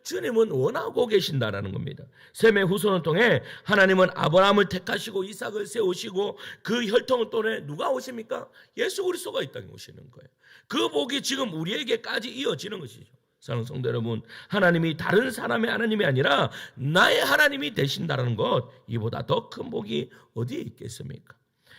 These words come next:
이 믿음을 가진 자는요, 가난해도 존귀하고 작은 일을 해도 영광스럽습니다. 왜냐하면 그 안에 하나님이 거하시기 때문입니다. 우리는요, 여러분, 결과가 중요하지 않습니다.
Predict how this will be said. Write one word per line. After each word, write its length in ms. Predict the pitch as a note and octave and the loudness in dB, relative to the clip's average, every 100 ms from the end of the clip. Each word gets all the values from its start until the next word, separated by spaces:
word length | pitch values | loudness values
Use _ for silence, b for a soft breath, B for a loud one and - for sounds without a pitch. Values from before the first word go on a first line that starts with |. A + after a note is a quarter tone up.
| B | B
이 240 | D#3+ F3+ | 0 4
믿음을 400 | F3 F3 E3 D#3+ | 4 4 2 2
가진 260 | E3 F#3 E3 | 0 -2 2
자는요, 400 | D#3 D#3 D3+ - B B - | 2 4 2 0 B B -14
가난해도 720 | B2 G3+ - - - - A#3 | -8 -6 -6 -8 -6 -4 -6
존귀하고 960 | A#3 A#3 - - - - - A2 A2 A2 | -8 -10 -10 -10 -8 -8 -10 -12 -12 -14
작은 400 | - - - - | -12 -10 -8 -8
일을 220 | - - | -8 -8
해도 240 | - A4+ | -8 -6
영광스럽습니다. 960 | D3 C#3 C#3 C3+ - - - - - - | -8 -8 -10 -10 -12 -14 -14 -18 -18 -14
왜냐하면 560 | C#3+ D#3+ E3+ C#3+ C#3 - B B | -10 -8 -6 -8 -12 -12 B B
그 200 | - F3+ - | -4 -2 -2
안에 400 | G3+ E3+ D#3 b b b | -4 -4 -6 b b b
하나님이 760 | - - A#4 - A#3+ G#3 G#3+ - b b - | -14 -10 -10 -10 -10 -12 -14 -18 b b -20
거하시기 580 | - E4 - - B2 | -16 -14 -14 -14 -14
때문입니다. 600 | - G2+ F#2+ G#2+ - - _ _ _ b b b - | -14 -16 -16 -20 -20 -20 _ _ _ b b b -12
우리는요, 640 | F3 C4+ E4 C4+ D#3+ A#3+ - | -10 -8 -10 -8 -10 -10 -10
여러분, 440 | C4 C#4 C#3+ F#2+ - b b b _ | -8 -6 -8 -10 -16 b b b _
결과가 460 | C3+ F3 - - - | -6 -4 -6 -8 -8
중요하지 420 | - C4 A#3 - | -10 -10 -12 -12
않습니다. 480 | - - - - | -16 -18 -20 -20